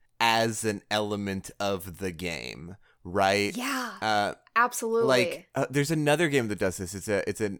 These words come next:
Speaker 1: it is one of the, like, indie horror games. Um, the game is called Anatomy. Uh, a-
Speaker 2: Okay, I've never heard
Speaker 1: it
Speaker 2: of it.
Speaker 1: is a independent horror game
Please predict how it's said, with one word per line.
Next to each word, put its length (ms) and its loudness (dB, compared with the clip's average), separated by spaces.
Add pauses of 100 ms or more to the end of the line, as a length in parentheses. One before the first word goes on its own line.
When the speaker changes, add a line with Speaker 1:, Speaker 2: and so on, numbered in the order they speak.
Speaker 1:
it 240 -4
is 260 2
one 140 -2
of 80 -4
the, 160 -2
like, 240 -6
indie 260 -4
horror 260 -4
games. 460 -8
Um, 460 -2 (160)
the 140 -6
game 340 0
is 200 -2
called 580 -2
Anatomy. 960 -2 (260)
Uh, 240 -2 (100)
a- 180 -2
Speaker 2:
Okay, 200 0
I've 80 -4
never 240 -4
heard 100 -2
Speaker 1:
it 180 2
Speaker 2:
of 20 -
it. 60 -4
Speaker 1:
is 440 -2
a 560 2 (240)
independent 480 -4
horror 360 0
game 680 -2